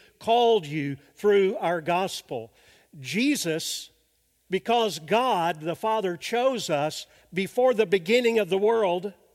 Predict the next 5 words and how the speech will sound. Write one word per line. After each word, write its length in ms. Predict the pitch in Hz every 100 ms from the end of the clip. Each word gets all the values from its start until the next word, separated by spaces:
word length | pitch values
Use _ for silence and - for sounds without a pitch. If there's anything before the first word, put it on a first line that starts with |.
| _ _ _ _ _ _ _ _ _ _ _ _
Jesus 640 | 135 180 247 262 233 202
died 720 | 190 160 233 196 160 160 175 180 _ _ -
in 240 | 185 185
time 400 | - 226 220 190
past 840 | - 240 240 170 202 - - -